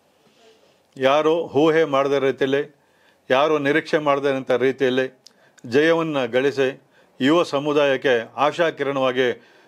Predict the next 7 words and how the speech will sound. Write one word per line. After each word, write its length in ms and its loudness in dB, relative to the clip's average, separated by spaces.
ಆ, 100 -2
ಬೆಳೀತಾ 420 2
ಇರುವಂತಹ 480 0
ಪ್ರದೀಶ್ 460 -4
ಈ-, 140 0
ಪ್ರದೀಪ್ 500 -2
ಈಶ್ವರದು, 640 0